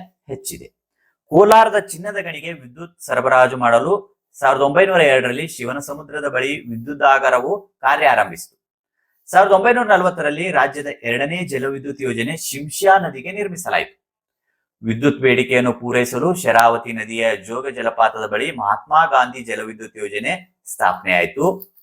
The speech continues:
ಪಂಚವಾರ್ಷಿಕ ಯೋಜನೆಗಳ ಅಡಿಯಲ್ಲಿ ಹಲವು ಜಲವಿದ್ಯುತ್ ಶಕ್ತಿ ಯೋಜನೆಗಳು ಅಭಿವೃದ್ಧಿಗೊಂಡವು. ಇದರಿಂದ ಕರ್ನಾಟಕವು ಜಲವಿದ್ಯುತ್ ಉತ್ಪಾದನೆಯಲ್ಲಿ ಭಾರತದಲ್ಲಿಯೇ ಮೊದಲನೇದಾಗಿದೆ.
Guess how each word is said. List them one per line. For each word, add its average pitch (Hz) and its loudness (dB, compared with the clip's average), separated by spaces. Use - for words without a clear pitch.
ಪಂಚವಾರ್ಷಿಕ 202 6
ಯೋಜನೆಗಳ 170 0
ಅಡಿಯಲ್ಲಿ 151 0
ಹಲವು 165 0
ಜಲವಿದ್ಯುತ್ 151 -6
ಶಕ್ತಿ 165 -12
ಯೋಜನೆಗಳು 131 -2
ಅಭಿವೃದ್ಧಿಗೊಂಡವು. 113 -4
ಇದರಿಂದ 127 4
ಕರ್ನಾಟಕವು 127 0
ಜಲವಿದ್ಯುತ್ 127 -4
ಉತ್ಪಾದನೆಯಲ್ಲಿ 113 -2
ಭಾರತದಲ್ಲಿಯೇ 135 -2
ಮೊದಲನೇದಾಗಿದೆ. 120 -4